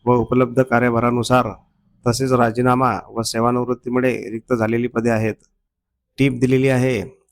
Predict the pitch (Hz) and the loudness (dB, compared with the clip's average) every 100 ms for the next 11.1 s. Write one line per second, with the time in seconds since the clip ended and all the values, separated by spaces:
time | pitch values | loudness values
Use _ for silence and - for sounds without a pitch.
0 | - 131 131 - - - 110 110 131 117 | 0 0 0 -8 -16 -6 -4 2 2 2
1 | 127 120 113 123 120 123 113 127 123 113 | -2 -4 -2 -2 0 0 2 0 0 -2
2 | - 123 113 123 123 127 101 - _ 107 | 0 -2 0 0 2 0 -2 -8 _ -2
3 | 117 127 123 120 127 135 113 113 127 123 | 2 2 2 2 2 2 0 0 0 0
4 | 123 107 101 _ _ _ _ _ - 110 | 0 -2 -8 _ _ _ _ _ 0 4
5 | 135 110 - _ 113 - 139 131 - 127 | 4 2 -6 _ -6 0 0 0 -2 0
6 | 123 113 120 123 123 123 120 127 131 110 | 2 0 2 0 2 2 2 0 -2 -4
7 | - _ _ _ 120 127 123 135 120 120 | -10 _ _ _ 0 0 0 0 0 0
8 | 131 - 113 127 131 131 123 123 120 127 | -4 -4 0 2 2 0 0 0 0 -2
9 | 120 117 135 117 - _ _ _ _ - | -4 0 0 -2 -8 _ _ _ _ -4
10 | 117 120 131 131 - 127 127 127 120 123 | -2 0 0 2 2 2 0 0 0 0
11 | 120 | 2